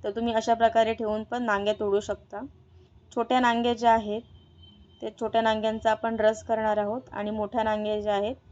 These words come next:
त्या जशाच तशा आपण रश्श्यामध्ये टाकणार. तर मी अशा प्रकारे सगळ्या नांग्या तोडून घेतल्यात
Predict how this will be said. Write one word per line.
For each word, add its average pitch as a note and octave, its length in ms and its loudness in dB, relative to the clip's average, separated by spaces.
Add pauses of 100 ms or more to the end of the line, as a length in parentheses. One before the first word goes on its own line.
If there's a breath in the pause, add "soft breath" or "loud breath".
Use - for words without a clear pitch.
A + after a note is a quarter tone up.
(160)
त्या G#3+ 100 -6
जशाच G#3 440 -4
तशा G3+ 240 -6
आपण B3 280 -8 (580)
रश्श्यामध्ये G#3 500 0
टाकणार. - 360 -10 (1040)
तर G#3+ 60 -10
मी G#3 160 -4
अशा G#3+ 180 0
प्रकारे G#3+ 360 2
सगळ्या G#3+ 300 4
नांग्या G#3 400 2
तोडून G#3 300 -4
घेतल्यात F#3+ 420 -6